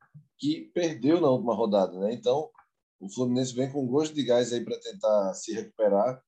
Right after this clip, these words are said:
É, tá em, na oitava colocação com trinta e nove pontos, mas acabou perdendo do Ceará no Castelão hoje de tarde.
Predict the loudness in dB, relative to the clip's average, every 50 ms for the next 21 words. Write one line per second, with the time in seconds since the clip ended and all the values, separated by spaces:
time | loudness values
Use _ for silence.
0 | _ _ _ _ _ _ _ _ 0 4 6 6 4 4 2 2 2 4 2 2
1 | -2 0 0 0 0 2 2 2 2 2 0 -4 -2 -4 -4 -4 -4 -6 -6 -6
2 | -8 -8 -10 _ -18 -12 -12 -10 -6 -2 2 2 0 0 -2 -8 -8 -8 -8 -8
3 | -16 -18 _ _ _ _ _ _ _ -4 -4 0 0 -2 -2 -2 -4 -4 -2 0
4 | 0 0 0 2 -2 -2 -2 -4 -6 -8 -4 0 0 2 2 2 2 2 0 -4
5 | -4 -4 -4 -6 -6 -6 -6 -2 -2 -2 -2 0 0 0 0 0 -2 -6 -10 -14
6 | -12 -6 -4 -2 -2 -2 -2 -6